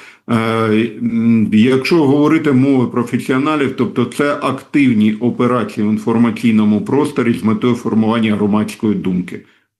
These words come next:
І громадська думка ко-, формується не на користь України. Білд раз по разу вкидає відверто контроверсійні публікації.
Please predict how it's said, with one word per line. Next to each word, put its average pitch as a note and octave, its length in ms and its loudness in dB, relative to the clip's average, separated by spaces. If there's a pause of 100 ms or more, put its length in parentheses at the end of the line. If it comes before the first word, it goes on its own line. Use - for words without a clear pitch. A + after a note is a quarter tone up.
(440)
І G#2 80 0
громадська A#2+ 500 0
думка C3 360 0
ко-, A2+ 420 -2
формується B2 520 2
не B2 240 0
на A2 180 -2
користь A2+ 680 -2 (260)
України. A#2+ 640 0 (340)
Білд C3 360 0
раз D3 280 -2
по - 160 -4
разу B2 300 -2
вкидає B2 520 -2
відверто B2+ 680 -2
контроверсійні A2+ 1160 0 (380)
публікації. B2+ 1120 -2